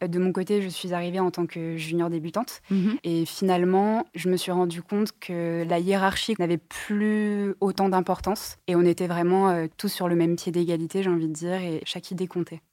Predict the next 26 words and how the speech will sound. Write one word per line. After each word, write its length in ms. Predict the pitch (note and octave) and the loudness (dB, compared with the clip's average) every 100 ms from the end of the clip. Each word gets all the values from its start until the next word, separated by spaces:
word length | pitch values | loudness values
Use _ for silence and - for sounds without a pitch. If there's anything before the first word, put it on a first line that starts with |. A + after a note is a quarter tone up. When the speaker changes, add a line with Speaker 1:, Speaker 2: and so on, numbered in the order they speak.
| - | -18
Speaker 2:
Trop 200 | - F#3 | -10 -8
cool. 240 | - A#3+ - | -2 -2 -2
Et 120 | F#3+ | -4
tu 100 | - | 0
ressors 220 | F#3 F3+ A3 | 0 2 4
avec 260 | G3 E3+ | 4 2
quoi, 160 | - F#3 G3 | 4 4 6
euh, 220 | E3 D3+ | 4 2
cette 200 | - - | -2 -10
expérience, 680 | D#3 - D#3+ D#3+ E3 F#3 E3 | -10 -2 2 2 2 0 -2
euh, 180 | D#3 D3+ | 0 -2
si 160 | F3+ | -4
tu 160 | E3 D#3+ | -8 -2
fais 160 | F3+ | 2
un 120 | F3+ E3 | 4 4
peu 160 | G3 | 2
le, 260 | F#3 E3 D#3+ | 2 2 0
le 220 | E3 E3 | 0 -2
bilan, 540 | E3 F#3 F#3+ F3+ G3+ | -2 -2 0 2 2
euh, 180 | G3 D#3+ | 2 0
des 280 | D#3+ E3 D#3+ | -2 -4 0
apprentissages ? 760 | E3 - F3+ - - E3+ F3+ D#3 | 0 0 -8 -6 -2 0 0 -2
Speaker 1:
Euh, 180 | F3+ E3+ | 0 0
beaucoup 400 | D#3+ D#3+ A#3 - | 0 0 0 0
de 60 | G#3 | -2
choses. 400 | - G3 G#3+ | -2 0 -2